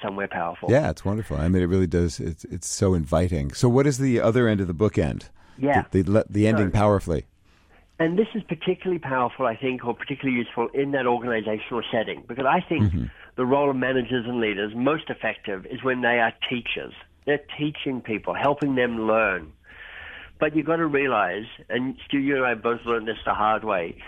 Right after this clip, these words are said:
Speaker 1: people don't really learn when you tell them stuff. <laughs> It goes
Speaker 2: Oh.
Speaker 1: in one ear, pretty much goes out the,
Speaker 2: No,
Speaker 1: the
Speaker 2: the
Speaker 1: other
Speaker 2: cardinal
Speaker 1: ear pretty
Speaker 2: rule in my
Speaker 1: quickly.
Speaker 2: classroom is the more I speak, the worse things go.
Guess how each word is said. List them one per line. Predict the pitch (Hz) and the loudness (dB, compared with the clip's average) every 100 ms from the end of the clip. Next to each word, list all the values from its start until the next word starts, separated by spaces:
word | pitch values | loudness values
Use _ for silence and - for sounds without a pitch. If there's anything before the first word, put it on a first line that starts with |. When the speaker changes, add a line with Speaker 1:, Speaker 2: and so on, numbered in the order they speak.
| - - | -12 0
Speaker 1:
people | 175 175 151 - | 0 0 -4 -2
don't | 143 156 147 | 0 0 -2
really | 117 131 127 123 120 | -2 0 0 0 -2
learn | 117 113 113 110 | 0 2 2 -2
when | 110 | -4
you | 107 | -4
tell | - 101 | -4 -4
them | 90 87 | -4 -12
stuff. | - 80 - - - - | -6 -4 -4 -10 -14 -12
<laughs> | - 156 - | -8 -8 -10
It | - | -6
goes | - 92 | 0 0
Speaker 2:
Oh. | 139 | 0
Speaker 1:
in | 135 | 0
one | 135 | 0
ear, | 135 135 139 143 - - - | 0 0 -2 -4 -10 -14 -10
pretty | - 170 | -2 0
much | 143 127 | 0 0
goes | - 123 | 0 0
out | 120 117 | 0 0
the, | 120 117 | 0 2
Speaker 2:
No, | 113 85 | 4 4
Speaker 1:
the | 95 | 2
Speaker 2:
the | |
Speaker 1:
other | 117 | 4
Speaker 2:
cardinal | 131 135 131 | 4 6 4
Speaker 1:
ear | 117 | 4
pretty | 123 | 4
Speaker 2:
rule | 113 | 4
in | 98 | 4
my | 101 113 | 4 2
Speaker 1:
quickly. | |
Speaker 2:
classroom | 113 92 87 90 87 | 4 2 2 0 2
is | 82 78 | 2 2
the | 95 | 2
more | 87 90 101 | 4 4 6
I | 98 | 4
speak, | 104 - 107 80 - | 2 2 2 2 2
the | 80 | 0
worse | 76 78 - | 2 0 0
things | 78 71 | -2 -2
go. | - 69 - | -2 -2 -4